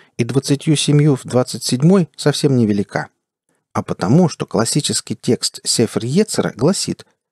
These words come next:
«Двадцать две буквы. Он приуготовил их, он сформировал их, он скомбинировал их,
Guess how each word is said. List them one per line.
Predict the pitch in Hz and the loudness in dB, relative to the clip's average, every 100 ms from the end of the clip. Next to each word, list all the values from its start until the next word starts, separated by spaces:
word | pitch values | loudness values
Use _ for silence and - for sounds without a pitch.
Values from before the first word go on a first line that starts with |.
| _ | _
«Двадцать | - 90 147 - - 131 | -12 -2 -2 0 -4 -2
две | 73 131 | 0 0
буквы. | 95 101 - 80 - _ _ _ _ | 0 -6 -4 -6 -8 _ _ _ _
Он | - 143 143 | 0 2 0
приуготовил | - 123 113 101 - 143 123 98 | 0 2 2 0 2 2 2 0
их, | 85 - - _ _ | -4 -10 -16 _ _
он | 120 131 131 | 0 0 -2
сформировал | - - 110 95 87 85 127 139 | -10 -2 0 0 -2 0 0 0
их, | 98 - _ _ _ | -4 -8 _ _ _
он | 120 123 | -2 -2
скомбинировал | - - 92 85 113 170 151 113 - | -2 -2 -2 0 4 4 4 2 0
их, | 95 | -4